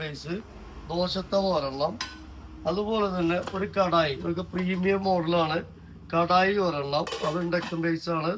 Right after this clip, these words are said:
സെറാമിക് കോട്ടിംഗ് ലിഡ് ഉള്ള കടായി ഒരെണ്ണം. ഒക്കെ നല്ല സ്പെഷ്യൽ മോഡൽ ഐറ്റംസുകളാണ്. ഒന്ന്, രണ്ട്, മൂന്ന്, നാല്, അഞ്ച്, ആറ്, ഏഴ് പ്രോഡക്റ്റ്, ഏഴും കൂടെ ആറായിരത്തി അഞ്ഞൂറ് രൂപ നമ്മളെ ഓഫർ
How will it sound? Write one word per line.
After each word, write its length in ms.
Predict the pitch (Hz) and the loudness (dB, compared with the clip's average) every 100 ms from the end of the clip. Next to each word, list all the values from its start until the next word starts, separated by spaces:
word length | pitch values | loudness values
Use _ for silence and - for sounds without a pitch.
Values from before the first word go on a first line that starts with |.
| 190 | -2
സെറാമിക് 460 | 180 165 160 160 156 | -4 -2 -4 -8 -8
കോട്ടിംഗ് 340 | 156 165 196 240 - - - 165 | -6 -4 -6 -8 -20 -20 -12 -6
ലിഡ് 260 | 160 160 143 | -2 -2 0
ഉള്ള 120 | 165 180 180 | 0 0 0
കടായി 360 | 185 180 180 165 | 0 2 4 2
ഒരെണ്ണം. 340 | 135 120 113 - _ _ _ - | 0 -4 -8 -12 _ _ _ -10
ഒക്കെ 140 | - 202 | -4 -2
നല്ല 140 | 208 208 | -2 -4
സ്പെഷ്യൽ 360 | - 190 - 202 202 | -4 -4 -4 -4 -2
മോഡൽ 240 | 190 185 180 | -2 -2 -4
ഐറ്റംസുകളാണ്. 680 | 147 151 147 147 147 135 127 - - - - - | -4 -10 -8 -8 -6 -6 -8 -14 -20 -20 -18 -6
ഒന്ന്, 200 | 165 196 202 | -2 0 2
രണ്ട്, 240 | 196 185 196 208 214 | 2 2 0 -2 -4
മൂന്ന്, 220 | 175 175 190 185 | -2 0 0 2
നാല്, 340 | 175 165 170 185 - _ 160 | 4 4 2 -2 -6 _ -6
അഞ്ച്, 340 | 147 131 175 208 - - _ _ 147 151 | -6 -6 -6 -6 -12 -20 _ _ 2 4
ആറ്, 280 | 156 165 190 - - 175 | 2 2 -4 -8 -2 0
ഏഴ് 140 | 208 226 | 2 0
പ്രോഡക്റ്റ്, 460 | 214 175 151 - 156 175 | -2 -4 -4 -8 -4 -2
ഏഴും 240 | 196 196 165 | -2 -4 -4
കൂടെ 200 | 160 180 - _ _ _ _ - 151 | -2 -4 -6 _ _ _ _ 0 2
ആറായിരത്തി 640 | 165 175 175 175 175 - 226 - | 6 4 4 2 -2 -4 -4 -2
അഞ്ഞൂറ് 400 | 156 156 165 180 151 | -4 -2 -4 -4 -4
രൂപ 180 | 143 147 220 185 | -4 -4 -6 -4
നമ്മളെ 260 | 139 143 151 - | -2 -2 -4 -6
ഓഫർ 200 | 131 139 | -8 -8